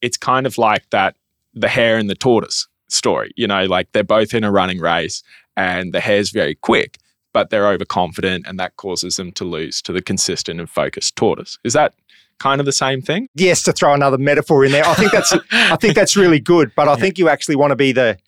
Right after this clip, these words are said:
Speaker 2: you still wanna be the hare, you just wanna be running like the tortoise.
Speaker 1: Yeah,
Speaker 2: F-,
Speaker 1: yes.
Speaker 2: straight from start to finish and not
Speaker 1: Yeah.
Speaker 2: get distracted.
Speaker 1: Okay, so really the hedgehog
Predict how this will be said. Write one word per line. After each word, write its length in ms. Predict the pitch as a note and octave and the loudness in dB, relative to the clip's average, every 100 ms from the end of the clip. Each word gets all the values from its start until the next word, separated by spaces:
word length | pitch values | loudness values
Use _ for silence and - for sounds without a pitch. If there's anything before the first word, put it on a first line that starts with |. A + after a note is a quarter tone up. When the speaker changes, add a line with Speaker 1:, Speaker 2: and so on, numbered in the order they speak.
| _ - | _ -6
Speaker 2:
you 60 | C#3 | 0
still 160 | A3+ | 4
wanna 140 | A#3 E3 | 4 4
be 100 | C3+ | 2
the 100 | A#2 | 2
hare, 260 | D3+ C#3 | 4 4
you 160 | C3+ D#3 | 4 2
just 160 | C#3+ | 0
wanna 140 | D3 C3 | 0 0
be 120 | A#2 | 2
running 300 | A2+ C3 B2 | 2 2 2
like 160 | A2+ - | 0 -2
the 60 | |
tortoise. 420 | - B2 G2+ - - | 0 0 0 -4 0
Speaker 1:
Yeah, 200 | A2 - | 0 0
Speaker 2:
F-, 80 | - - | -6 -2
Speaker 1:
yes. 140 | C3 A#2 | 0 2
Speaker 2:
straight 240 | C#3+ C#3+ | 2 0
from 160 | C#3 A#2+ | -2 -6
start 260 | - C#3 | 0 0
to 80 | - | 0
finish 380 | - A2 F#2+ - | -6 -6 -8 -10
and 100 | B2 | -4
not 140 | B2+ - | -2 -2
Speaker 1:
Yeah. 40 | |
Speaker 2:
get 100 | C#3+ | -2
distracted. 500 | C3+ - A2+ - - _ _ _ | -4 -4 -4 -6 -14 _ _ _
Speaker 1:
Okay, 320 | D#3+ - - - | -4 -4 -8 -6
so 140 | - | -2
really 380 | D3 D#3 F#3 E3 | 2 4 4 4
the 100 | B2 | 2
hedgehog 460 | - G#2+ - G#2 | 0 -2 0 -2